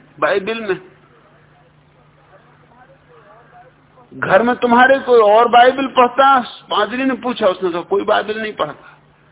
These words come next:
लेकिन बाइबल पूछते सभी। बाइबल पढ़ने की चीज नहीं है, पूछने की चीज है। कोई हिंदू वेद पढ़ता है कि कोई बौद्ध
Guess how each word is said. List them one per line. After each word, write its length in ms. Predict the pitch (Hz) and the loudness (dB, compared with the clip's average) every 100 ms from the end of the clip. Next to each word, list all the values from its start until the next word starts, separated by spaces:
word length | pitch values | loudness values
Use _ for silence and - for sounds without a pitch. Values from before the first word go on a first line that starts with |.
| _ _ _ _ _ _ _ _ | _ _ _ _ _ _ _ _
लेकिन 320 | 123 156 160 123 | -8 -6 -6 -4
बाइबल 360 | 120 170 180 | -4 -2 -4
पूछते 560 | 185 - 202 - - 214 | -8 -10 -12 -12 -8 -8
सभी। 440 | 214 214 202 165 _ _ _ _ _ _ _ _ _ _ _ _ _ _ _ _ _ _ _ _ _ _ _ _ _ _ _ _ _ _ _ _ _ _ _ _ _ _ _ _ _ _ _ _ _ _ | -6 -10 -8 -12 _ _ _ _ _ _ _ _ _ _ _ _ _ _ _ _ _ _ _ _ _ _ _ _ _ _ _ _ _ _ _ _ _ _ _ _ _ _ _ _ _ _ _ _ _ _
बाइबल 360 | 123 123 131 190 | -12 -8 -6 -8
पढ़ने 360 | 180 175 202 220 | -4 -4 -4 -6
की 140 | 220 | -10
चीज 260 | 202 240 254 | -12 -12 -10
नहीं 200 | 254 226 | -10 -8
है, 80 | |
पूछने 460 | 208 - 233 233 233 | -10 -10 -12 -10 -10
की 140 | 226 | -12
चीज 280 | 196 175 139 | -14 -12 -12
है। 220 | - - _ _ _ _ _ _ _ _ _ | -14 -20 _ _ _ _ _ _ _ _ _
कोई 180 | - 151 | -6 -6
हिंदू 320 | 127 175 202 | -4 -8 -8
वेद 300 | 196 220 269 - | -6 -6 -6 -6
पढ़ता 260 | 262 - | -6 -4
है 180 | - - _ _ _ _ _ _ _ _ _ _ _ _ _ - | -12 -14 _ _ _ _ _ _ _ _ _ _ _ _ _ -18
कि 80 | 156 | -8
कोई 220 | 180 185 | 0 0
बौद्ध 440 | 143 180 208 160 | 2 0 0 -4